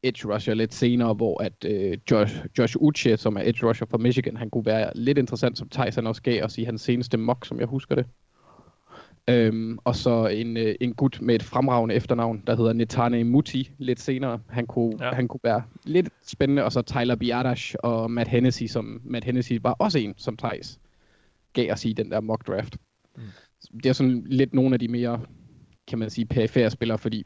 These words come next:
Speaker 1: Ravens, de har fire valg i top hundrede i år, så der er mulighed for at opgradere de steder, hvor de egentlig har huller, og det er på edge,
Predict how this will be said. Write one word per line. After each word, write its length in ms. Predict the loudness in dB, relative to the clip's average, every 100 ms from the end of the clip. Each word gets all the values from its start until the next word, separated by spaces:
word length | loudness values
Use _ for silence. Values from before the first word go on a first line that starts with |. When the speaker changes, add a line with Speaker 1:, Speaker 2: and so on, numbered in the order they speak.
| -2
Speaker 1:
Ravens, 300 | 2 2 0
de 140 | -2 -2
har 480 | 0 0 0 -6 _ -20
fire 320 | -4 0 2
valg 160 | 0 -4
i 80 | -6
top 240 | -4 -4
hundrede 340 | 0 2 2 2
i 40 |
år, 160 | -2 -2
så 140 | -8 -8 _ _
der 60 | 0
er 100 | 2
mulighed 520 | 4 6 6 6 4 0
for 120 | -2
at 80 | -2
opgradere 420 | -6 -6 -6 -6
de 120 | -6
steder, 280 | -2 2 4
hvor 140 | 2
de 80 | 0 0
egentlig 260 | -2 0
har 120 | -2 0
huller, 300 | 2 2 2 -4 -20 -20 _
og 180 | -2 2
det 160 | 4 2
er 120 | 0
på 180 | 2 2
edge, 400 | 2 0 -8 -12